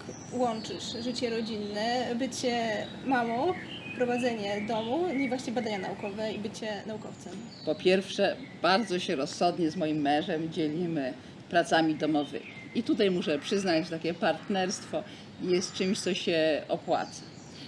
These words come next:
Speaker 2: E, po drugie, moje dzieci musiały od samego początku być bardzo samodzielne. Dzięki temu najlepszym kucharzem, e, w naszej rodzinie jest moje środkowe dziecko,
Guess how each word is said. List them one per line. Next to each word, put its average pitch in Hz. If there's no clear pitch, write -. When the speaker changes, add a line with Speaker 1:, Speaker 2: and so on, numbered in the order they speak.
Speaker 2:
E, 175
po 196
drugie, 196
moje 180
dzieci 185
musiały 165
od 156
samego 156
początku 170
być 151
bardzo 170
samodzielne. 123
Dzięki 190
temu 165
najlepszym 190
kucharzem, 156
e, 143
w 165
naszej 165
rodzinie 160
jest 151
moje 160
środkowe 147
dziecko, 143